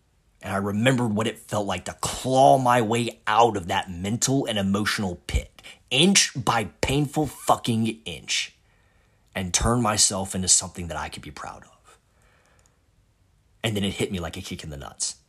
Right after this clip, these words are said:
How can my wife and kids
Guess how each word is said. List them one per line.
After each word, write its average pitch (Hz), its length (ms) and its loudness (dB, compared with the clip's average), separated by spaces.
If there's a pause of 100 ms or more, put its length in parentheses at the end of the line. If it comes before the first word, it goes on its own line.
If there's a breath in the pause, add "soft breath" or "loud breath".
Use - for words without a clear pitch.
(2250)
How - 160 -4
can 247 140 -2
my 220 140 2
wife 127 320 -2
and 98 160 -2
kids 107 340 -2